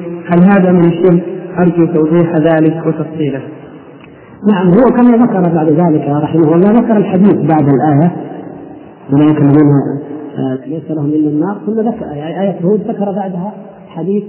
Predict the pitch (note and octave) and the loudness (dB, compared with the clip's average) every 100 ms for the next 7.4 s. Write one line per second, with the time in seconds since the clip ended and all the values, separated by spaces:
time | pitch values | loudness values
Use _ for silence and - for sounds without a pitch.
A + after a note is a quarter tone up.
0 | - G3+ F3 E3 D#3 E3 D3+ D3+ C#3 D#3+ | -6 -4 -2 -2 -4 -6 -6 -6 -6 -6
1 | C#3+ C3+ C#3+ C#3 - - - - F3+ D#3+ | -6 -6 -6 -6 -12 -20 -20 -10 -8 -6
2 | D#3+ D3 C#3+ D3 C#3 C#3+ C#3 D3+ D3 - | -8 -8 -6 -6 -4 -4 0 0 -2 -6
3 | - - E3+ C#3+ C#3+ C3+ C3+ C#3 C3+ C3 | -14 -12 -10 -8 -10 -10 -10 -10 -10 -8
4 | B2+ G#2+ G#2+ - - - - A#3 G#3+ G3+ | -8 -8 -16 -20 -20 -16 -6 -2 0 2
5 | G#3+ E3 E3 C#3+ E3 G#3 E3+ C#3 D3 E3+ | 0 -2 -6 -6 -4 -2 -4 -6 -6 -6
6 | E3 - D3+ D#3 G3+ G3+ F3+ F3+ E3+ C#3+ | -6 -8 -10 -4 -2 0 -2 -2 -2 -4
7 | D#3 F#3 G3 | -4 -4 -4